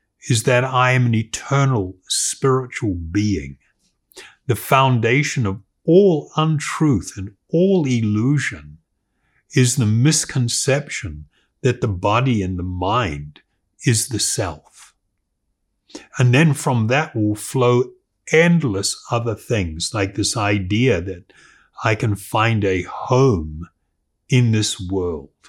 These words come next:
a place of safety and protection where I can always be.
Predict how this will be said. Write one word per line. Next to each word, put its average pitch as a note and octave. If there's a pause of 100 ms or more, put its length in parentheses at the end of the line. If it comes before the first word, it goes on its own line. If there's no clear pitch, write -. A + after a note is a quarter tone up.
(880)
a G#2+
place - (240)
of G2+
safety A2+
and F2+
protection A2
where F#2+
I F#2+
can G2
always G2
be. F2